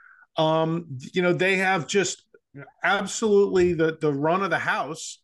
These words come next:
that they can do whatever they want, um, and, and never face any legal consequences for clearly criminal behavior. So we're gonna have this with Trump. And, you know, like you said,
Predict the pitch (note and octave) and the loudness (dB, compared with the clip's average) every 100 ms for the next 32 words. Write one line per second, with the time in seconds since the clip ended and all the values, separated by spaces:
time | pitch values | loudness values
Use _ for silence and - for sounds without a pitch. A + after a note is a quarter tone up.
0 | - C3+ C#3 D#3 E3+ C#3 D3+ D3+ C3+ C3+ | -10 -6 -2 -2 -2 -2 0 2 2 2
1 | C#3+ D3 C#3+ G#3+ E3 D#3 - _ _ _ | 0 -2 -2 -2 -2 -4 -10 _ _ _
2 | - D3+ D#3 D#3 D#3+ C#3+ D#3 D#3+ D#3 D3+ | -6 -4 -2 -4 -6 -4 -4 -4 -4 -2
3 | D#3 F3+ G#3 G#3 D#3 D3 - D3+ C3+ C3 | 0 2 0 -2 -2 -4 -4 -6 -4 -2
4 | C3+ C3 C3 C#3+ B2+ D3 C#3 A#2 A#2 B2 | 0 0 -2 -6 -4 -6 -6 -6 -6 -10
5 | - A#2+ A2+ G#2+ _ A#2+ A#2 A#2 _ - | -10 -8 -6 -6 _ -8 -8 -8 _ -20
6 | _ _ - - F#3 G#3 F#3 F#3 - D#3 | _ _ -14 -2 2 2 2 0 -2 -4
7 | D3+ D3+ D#3+ F3 A3 C#3+ D#2 _ - - | -2 0 0 0 -2 -4 -12 _ -20 -20
8 | - - F3 F#3 F#3 D#3+ C3+ D3+ C#3 C3+ | -8 0 2 2 0 -4 -4 -4 -2 -4
9 | - C3 F2+ B2+ G#2 A#2 _ - C3+ C3 | -4 -8 -6 -6 -6 -6 _ -6 -2 -2
10 | C3 - _ _ _ - - E3 C#3 C#3 | -2 -6 _ _ _ -20 -8 -2 0 -2
11 | - - B2+ B2 E3+ B3+ B3+ B2+ F2 | -6 -6 -2 -2 0 -2 -2 -4 -6